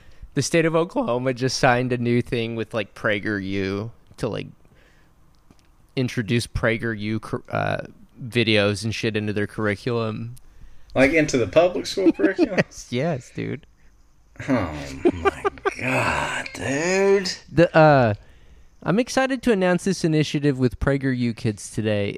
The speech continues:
Speaker 1: These additional resources will help ensure quality instruction in American history and values." Um, yeah. That's Oklahoma. And then there's, like,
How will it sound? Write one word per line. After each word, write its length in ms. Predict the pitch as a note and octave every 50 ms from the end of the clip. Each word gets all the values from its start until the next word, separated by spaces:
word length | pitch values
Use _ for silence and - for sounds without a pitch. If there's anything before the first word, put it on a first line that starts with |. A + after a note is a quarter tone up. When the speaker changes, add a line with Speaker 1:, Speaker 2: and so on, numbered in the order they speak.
| - _
Speaker 1:
These 240 | B2+ A#2+ B2 C3+ C#3
additional 420 | B2+ B2+ C3 B2 - D3 C3+ C3
resources 600 | A2+ B2 B2+ B2 A#2 B2+ A#2+ A2 - - G#2+ F#2+
will 200 | G#2 A2 G#2+ G2
help 340 | F2+ F2+ A#2+ A#2+ B2 - -
ensure 540 | B2+ A2+ G#2+ - - A#2+ A#2 A2+ A2+ A2+ - - - -
quality 340 | - B2 A#2 A2+ A2+ A2+ A2
instruction 580 | G#2+ G#2 - - A#2 G#2+ - - - A2+ A2
in 120 | A2 G#2+ G#2
American 420 | G#2 G#2 G#2 G#2+ A2 - A#2+ A2
history 420 | G2 G#2 G#2+ - - - A#2 G#2+
and 160 | G2+ G2+ G2+ F2+
values." 800 | F#2+ F#2+ G2 G#2+ G#2+ G#2 G2 - - - - - C3+ - - _ _ - - - - - _ - - - - _ _ _ _ _ _ - -
Um, 720 | G#2 G2 F#2+ F#2+ F#2+ F#2 F#2 F#2 F#2 F2+ F2 F2 F2 F#2 - - _ _ _ _ _ _ _ _ _ _ _ _ _ _ _ _ _ _ _ _ _ _ _
yeah. 520 | - C#3 A2 C3+ D#3+ D#3 G#2 - - - - - A#2+ A#2 - - - - - - _ _ _ - _ _ - _ _
That's 200 | - A2+ A2+ -
Oklahoma. 580 | - - B2 C3 C3 - B2+ C3 C#3+ C#3+ D3 C#3
And 160 | - C#3 D#3
then 200 | F#3+ A#3 B3+ A#3
there's, 180 | G3+ F3 D#3 -
like, 320 | D3+ B2+ A#2 - -